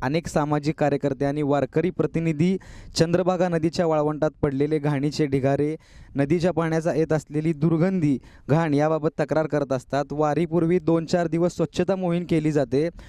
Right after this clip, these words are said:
पुन्हा परिस्थिती जैसे ते होते. आपण आता चंद्रभागा वाळवंटात आलो आहोत आणि चंद्रभागा नदीचे वाळवंट आणि नदीचे पात्र याची ही अवस्था पाहून नक्कीच कुठलीही भाविकाला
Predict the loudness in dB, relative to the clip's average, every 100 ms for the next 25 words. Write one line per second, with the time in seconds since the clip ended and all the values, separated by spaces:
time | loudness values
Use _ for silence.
0 | -20 -18 -2 2 4 2 2 2 2 0
1 | -2 0 0 2 0 2 2 2 0 -4
2 | -6 -20 -14 -4 -2 0 0 0 -2 -2
3 | -2 0 0 0 -2 -4 -10 -2 -2 -2
4 | -2 -2 0 0 0 0 -2 -4 -10 -6
5 | 0 0 2 2 2 0 0 0 0 2
6 | 2 2 0 -2 -4 -4 -4 -4 -4 -2
7 | -4 -2 -4 -2 -2 -2 -8 -18 -8 -2
8 | 0 2 2 2 2 0 0 0 0 0
9 | 0 0 -2 -2 -4 -4 0 -2 0 0
10 | 2 2 -2 -8 -18 -20 -20 -20 -20 -20
11 | -10 0 2 2 0 0 0 0